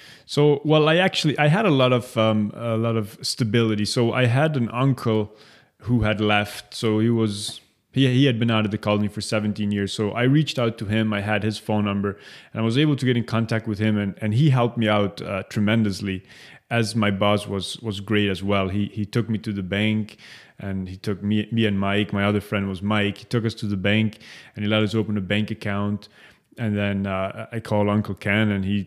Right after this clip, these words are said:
he helped set up as my, my, uh, social insurance number and this kind of stuff.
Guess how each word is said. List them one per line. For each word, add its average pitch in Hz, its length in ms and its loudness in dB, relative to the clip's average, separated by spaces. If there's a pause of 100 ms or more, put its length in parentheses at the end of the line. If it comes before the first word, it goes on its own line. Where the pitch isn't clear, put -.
he 107 200 -4
helped 101 340 -4
set 98 240 -4
up 101 240 -4
as 98 340 -8
my, 92 380 -8
my, 90 280 -8
uh, 90 80 -8
social 110 380 -4
insurance 110 400 -2
number 110 300 -2
and 104 140 -2
this 107 100 -2
kind 113 260 -2
of 110 60 -4
stuff. 120 400 -2